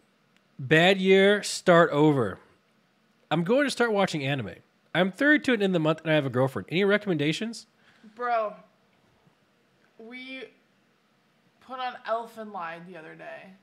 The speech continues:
Speaker 2: and Nick was just laughing. He was just laughing, waiting for my brother's reaction. But then I didn't wanna watch it anymore, so Nick just explained the whole show to him, and I was like,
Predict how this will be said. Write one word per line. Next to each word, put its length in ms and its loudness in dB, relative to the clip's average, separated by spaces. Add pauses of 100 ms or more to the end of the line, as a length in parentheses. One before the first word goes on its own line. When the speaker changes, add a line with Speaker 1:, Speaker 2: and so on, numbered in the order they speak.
(720)
Speaker 2:
and 120 -16
Nick 180 -14
was 140 -18
just 200 -20
laughing. 920 -16 (760)
He 100 -20
was 140 -20
just 180 -20
laughing, 680 -10
waiting 260 -14
for 120 -20
my 120 -12
brother's 440 -14
reaction. 760 -18 (1500)
But 140 -10
then 200 -6
I 80 -6
didn't 200 -10
wanna 180 -8
watch 240 -6
it 80 -16
anymore, 460 -16
so 140 -20
Nick 220 -18
just 200 -18
explained 460 -20
the 40 -16
whole 240 -18
show 300 -14
to 100 -14
him, 200 -14
and 60 -16
I 100 -12
was 100 -18
like, 120 -16